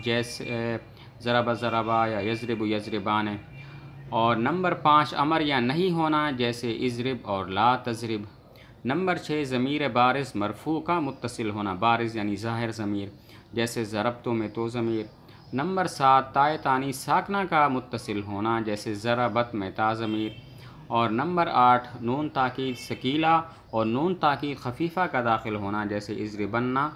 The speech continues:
या इज़रिबन। इज़रिबन्ना नून ताकीद सकीला है, इज़रिबन या नून ताकीद खफीफा है। आगे, वमानल इख़बारी बिही,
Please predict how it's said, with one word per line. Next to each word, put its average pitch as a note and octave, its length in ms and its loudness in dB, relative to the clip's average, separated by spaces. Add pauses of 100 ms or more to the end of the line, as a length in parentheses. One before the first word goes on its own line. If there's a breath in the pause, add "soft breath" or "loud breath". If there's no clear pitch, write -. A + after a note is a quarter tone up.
(400 loud breath)
या G#2 200 -2
इज़रिबन। G2 640 -4
इज़रिबन्ना A#2 580 -2
नून B2 200 0
ताकीद A#2+ 360 -2
सकीला B2 480 -2
है, A#2 220 -2
इज़रिबन G#2+ 500 -2
या G#2 160 -4
नून G#2 220 -2
ताकीद G#2+ 580 -4
खफीफा E2+ 520 -8
है। F2 200 -10 (760 loud breath)
आगे, A2+ 280 4
वमानल D3 600 4
इख़बारी D3+ 540 2
बिही, A2 560 2